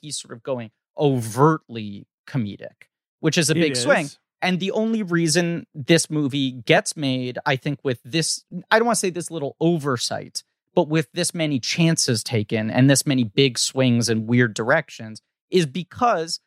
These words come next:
Speaker 1: of this movie being in a bizarre arms race with The Golden Child, an
Speaker 2: Correct.
Speaker 1: equally bizarre movie that they were terrified of getting beaten by.
Speaker 2: Not only did Fox, of course,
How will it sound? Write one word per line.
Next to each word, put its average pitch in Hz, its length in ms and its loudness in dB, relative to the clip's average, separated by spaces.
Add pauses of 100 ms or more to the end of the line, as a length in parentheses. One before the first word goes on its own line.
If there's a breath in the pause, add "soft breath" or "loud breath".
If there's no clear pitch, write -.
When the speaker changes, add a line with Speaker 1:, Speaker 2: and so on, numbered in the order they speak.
(120)
Speaker 1:
of 156 180 -4
this 196 240 -6
movie 190 280 -8
being 156 200 -8
in 156 120 -4
a 143 40 -2
bizarre 131 640 0
arms 135 360 -4
race 120 260 -6
with 117 140 -16
The 131 80 -4
Golden 120 420 -6
Child, 104 480 -6 (240)
an 156 60 -6
Speaker 2:
Correct. 196 180 4
Speaker 1:
equally 220 460 4
bizarre 180 440 0
movie 165 300 -2
that 131 120 -6
they 147 80 -4
were 127 120 -2
terrified 107 800 -6
of 120 360 0
getting 123 220 2
beaten 110 320 -10
by. 95 300 -10 (580)
Speaker 2:
Not 226 300 2
only 226 400 0 (100)
did 160 180 -2
Fox, 147 360 0
of 147 100 -6
course, 131 320 -4